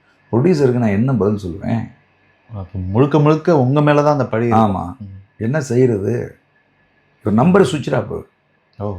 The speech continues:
Speaker 1: மேனேஜர் காலையிலேயே காரை கொண்டு போய் வச்சுட்டு நேரா ரூம் போனா, நைட்டு சார் ரெண்டு மணிக்கே வெளியில போயிட்டாங்க. சாவியை வந்து,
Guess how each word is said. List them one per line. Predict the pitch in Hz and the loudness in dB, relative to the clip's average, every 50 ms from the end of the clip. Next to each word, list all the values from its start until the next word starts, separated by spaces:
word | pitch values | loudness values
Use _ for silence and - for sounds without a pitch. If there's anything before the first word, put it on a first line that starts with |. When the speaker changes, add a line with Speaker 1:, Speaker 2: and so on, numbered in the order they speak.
| 87 80 | -10 -6
Speaker 1:
மேனேஜர் | 107 107 147 202 214 208 185 175 147 131 | 0 2 2 4 4 4 4 2 2 2
காலையிலேயே | 127 135 143 147 147 147 151 160 165 | 2 2 2 2 2 2 2 0 0
காரை | - - 131 147 160 156 147 139 127 120 117 110 | 0 2 2 2 4 2 2 2 0 0 -2 -4
கொண்டு | - 123 127 127 | -6 -6 -6 -4
போய் | 120 123 113 113 107 | -4 -2 -2 -2 -4
வச்சுட்டு | 104 - 117 110 131 135 127 117 107 98 | -4 -8 -6 -2 0 0 2 0 0 -4
நேரா | 101 113 123 123 120 113 | -4 -4 -2 -2 -2 -2
ரூம் | 113 117 117 110 | -2 -2 -4 -4
போனா, | 110 113 135 131 | -4 -4 -4 -2
நைட்டு | 113 104 113 156 180 - 160 135 - _ _ _ | -2 0 0 -2 -2 -4 -6 -10 -12 _ _ _
சார் | - - 131 151 190 185 151 | -2 0 2 4 4 4 2
ரெண்டு | 139 156 165 160 | 0 0 0 -2
மணிக்கே | 160 165 170 170 160 175 170 160 151 135 | -2 -4 -4 -2 0 0 0 2 0 0
வெளியில | 127 120 113 107 110 131 165 170 160 143 | 0 -2 -2 -4 -2 -2 0 0 0 0
போயிட்டாங்க. | 123 123 110 107 104 98 98 98 101 98 95 90 - _ _ _ _ _ _ _ - | -2 -2 -4 -6 -8 -10 -10 -10 -10 -12 -12 -14 -18 _ _ _ _ _ _ _ -2
சாவியை | - 127 151 170 170 156 151 | 0 2 2 2 2 0 0
வந்து, | 139 127 131 131 131 143 | 0 -2 -2 -4 -6 -6